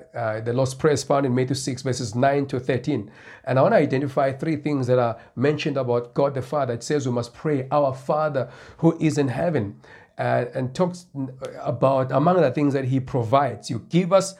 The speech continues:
today our daily bread." And I want to underline daily, not just bread. Daily bread means that he provides, uh, for our customized needs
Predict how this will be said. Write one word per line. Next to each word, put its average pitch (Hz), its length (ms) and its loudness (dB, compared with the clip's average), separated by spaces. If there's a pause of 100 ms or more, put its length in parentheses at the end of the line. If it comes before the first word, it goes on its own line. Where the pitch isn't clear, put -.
(200)
today 156 360 0
our 135 240 0
daily 131 300 -2
bread." 113 380 -8 (680)
And 120 160 2
I 135 60 8
want 180 240 4
to 185 100 0
underline 127 760 2
daily, 131 360 0
not 139 220 0
just 160 200 -2
bread. 113 280 0
Daily 151 260 0
bread 117 220 -4
means 180 420 -2 (320)
that 151 240 0
he 156 120 0
provides, 151 920 0 (360)
uh, 135 280 2
for - 440 0
our 139 320 0
customized 170 1040 0
needs 131 600 0